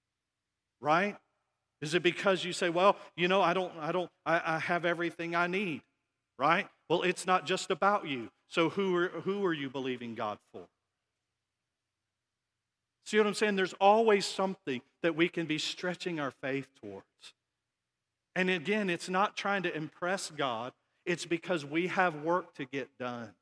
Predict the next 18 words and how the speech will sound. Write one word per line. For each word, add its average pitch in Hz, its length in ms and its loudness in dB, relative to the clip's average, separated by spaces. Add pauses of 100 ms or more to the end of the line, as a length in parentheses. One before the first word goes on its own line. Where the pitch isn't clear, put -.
(960)
And 165 160 0
God's 170 320 0
given 165 380 -2
us - 300 -8 (100)
faith 156 500 0 (280)
to 160 120 0
be 170 200 2
able 160 180 0
to 139 100 -2
live 160 460 0
and 147 160 -4
have 165 240 -2
a 156 60 -2
relationship 156 840 -4
with 180 140 -6
Him 151 380 -6 (340)
and 156 160 0
have 151 180 0